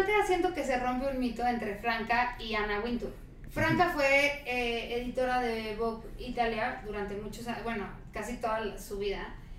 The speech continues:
Speaker 1: Y para mí ha sido de las,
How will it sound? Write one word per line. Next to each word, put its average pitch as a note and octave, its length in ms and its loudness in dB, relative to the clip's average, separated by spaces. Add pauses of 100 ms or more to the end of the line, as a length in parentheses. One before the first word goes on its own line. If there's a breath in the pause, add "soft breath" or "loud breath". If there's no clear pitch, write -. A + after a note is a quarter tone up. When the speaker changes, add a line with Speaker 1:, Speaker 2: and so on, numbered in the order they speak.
(340 loud breath)
Speaker 1:
Y D4 400 0
para B3 220 4
mí D4 540 4 (200)
ha A#3+ 160 -2
sido A#3+ 540 0 (180)
de A3+ 200 -2
las, G#3 220 -2